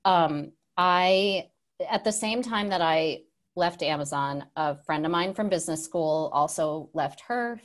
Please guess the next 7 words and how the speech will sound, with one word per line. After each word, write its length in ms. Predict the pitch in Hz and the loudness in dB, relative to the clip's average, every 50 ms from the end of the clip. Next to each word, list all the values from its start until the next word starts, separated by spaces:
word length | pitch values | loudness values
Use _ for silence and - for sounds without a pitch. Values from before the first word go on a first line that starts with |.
| _ | _
full-time 380 | - 160 156 156 160 143 135 135 | -4 -4 -2 -2 -4 -6 -4 -4
job, 340 | 135 123 123 135 170 190 - _ _ - _ _ _ _ _ _ _ _ _ _ - | -4 -2 -2 -2 -4 -4 -8 _ _ -20 _ _ _ _ _ _ _ _ _ _ -2
totally 640 | - 226 226 226 226 233 226 233 220 190 - - - | 2 4 4 4 4 2 0 0 0 -2 -6 -4 -2
independently, 1000 | 196 196 190 196 190 190 175 175 175 175 170 - 185 180 175 175 175 170 165 - - _ _ - | 0 0 0 0 0 2 2 2 0 -2 -4 -2 -2 -2 -2 -2 -2 -2 -2 -4 -6 _ _ -2
like, 260 | 156 139 135 135 - _ _ _ _ _ _ _ - | 0 0 0 -2 -8 _ _ _ _ _ _ _ -14
but 300 | 180 - 185 170 170 - | -2 0 2 2 2 0
simultaneously. 1040 | - 175 160 160 156 151 - - 139 135 113 127 - - - 120 98 - - - | 0 0 2 0 0 -2 -4 -6 -6 -6 -6 -6 -6 -6 -8 -8 -10 -10 -14 -16